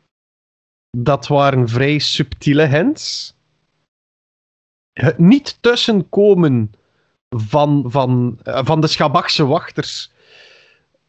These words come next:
was bijvoorbeeld ook al een kleine hint. Het zat hem echt in die kleine dingetjes.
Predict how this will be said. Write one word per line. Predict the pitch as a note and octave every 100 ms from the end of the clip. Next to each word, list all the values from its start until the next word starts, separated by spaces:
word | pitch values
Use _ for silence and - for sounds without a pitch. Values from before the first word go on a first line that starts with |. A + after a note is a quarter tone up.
| _
was | - C3+ C3+ C3
bijvoorbeeld | B2 C3 C#3+ C#3+ D3 B2+
ook | F#3 G3
al | G3
een | D#3
kleine | C#3 D3+ C3+
hint. | B2+ B2+
Het | -
zat | F#3
hem | F#3+
echt | F#3+ -
in | G#3+
die | F3+
kleine | - D#3 D#3+ F3
dingetjes. | C3 A#2+ A#2+ - A#2 - -